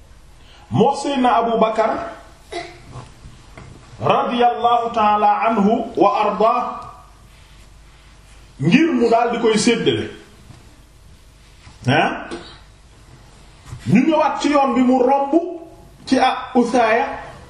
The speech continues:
benn antilope. Benn antilope. Ba mu ko rombee moom alayhi salaatu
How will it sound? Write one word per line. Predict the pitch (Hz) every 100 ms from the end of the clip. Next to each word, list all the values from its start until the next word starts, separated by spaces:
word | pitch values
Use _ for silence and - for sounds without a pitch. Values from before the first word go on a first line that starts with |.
| - - - - - - - - - - - -
benn | 135 240 269
antilope. | - 254 262 196 247 339 - - - - - - - - - - - - - - - - - - - - - -
Benn | 131 220 269 262 233 220
antilope. | 220 220 277 285 254 - 294 - - - - - - - - - - - - - - - - - - - - - - - -
Ba | 180
mu | 330 339
ko | 370
rombee | 339 294 254 247
moom | 254
alayhi | 233 247 240
salaatu | - 226 214 214